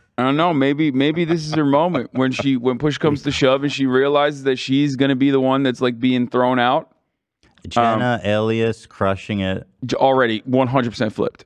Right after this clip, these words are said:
Speaker 1: Like,
Speaker 2: Working
Speaker 1: that,
Speaker 2: it.
Speaker 1: that's a state's
Speaker 2: Yeah.
Speaker 1: witness right there.
Speaker 2: Yeah, I
Speaker 1: <laughs> That
Speaker 2: agree.
Speaker 1: is, that's that classic state's w-, uh, state witness smile. That's that,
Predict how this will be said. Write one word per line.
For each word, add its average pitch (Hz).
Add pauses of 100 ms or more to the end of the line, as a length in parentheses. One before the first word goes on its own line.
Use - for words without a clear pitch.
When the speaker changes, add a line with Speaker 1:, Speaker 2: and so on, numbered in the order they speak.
Speaker 1:
Like, 117
Speaker 2:
Working 107
Speaker 1:
that, 131
Speaker 2:
it. 95
Speaker 1:
that's 123
a 143
state's 127
Speaker 2:
Yeah. 123
Speaker 1:
witness 113
right 110
there. 110
Speaker 2:
Yeah, 76 (140)
I 139
Speaker 1:
<laughs> -
That 127
Speaker 2:
agree. 135
Speaker 1:
is, 117 (760)
that's 123
that 139 (320)
classic 151 (180)
state's 139
w-, 123
uh, 127
state 135
witness 131
smile. 127 (320)
That's 127
that, 131